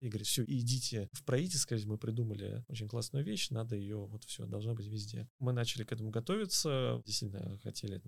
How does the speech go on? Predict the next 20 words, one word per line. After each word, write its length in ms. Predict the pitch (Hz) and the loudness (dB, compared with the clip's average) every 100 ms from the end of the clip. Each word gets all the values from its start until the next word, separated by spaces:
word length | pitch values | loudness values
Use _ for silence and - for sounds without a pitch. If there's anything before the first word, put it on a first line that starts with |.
| 113 | -8
выносить 540 | 104 101 - 113 - 139 | -4 -2 -2 -4 -6 -4
на 160 | 117 | -2
ведомство, 720 | 104 185 165 143 - 120 107 117 | -2 -2 0 0 2 2 2 -2
и 80 | 101 | -6
тут 360 | - 151 147 - | 0 -2 -2 -2
так 140 | 123 | 0
совпадает, 720 | - - 113 113 156 180 160 - | 0 2 0 4 4 4 0 -2
что 240 | - 120 | 0 2
выходит 460 | 110 - 143 131 - | 2 2 2 2 2
поручение 840 | 120 123 - 143 113 98 92 107 - | 2 4 4 6 4 2 -2 -6 -8
по 80 | 113 | -8
этой 240 | 98 - | -8 -8
инициативе, 640 | 104 - 107 - 180 214 160 _ - | -6 -4 -6 -2 -2 -2 -6 _ -10
и 480 | 131 110 107 104 101 _ | -4 0 0 -2 -4 _
мы 200 | 104 104 | -10 -8
приходим 320 | 98 117 120 107 | -8 -4 -4 -4
к 40 | |
коллегам, 380 | - 143 143 107 | -4 -2 -2 -4
говорим: 240 | 113 120 | -4 -8
"Поручение 720 | 120 139 110 - 131 143 143 | -8 -6 -6 -2 0 0 -2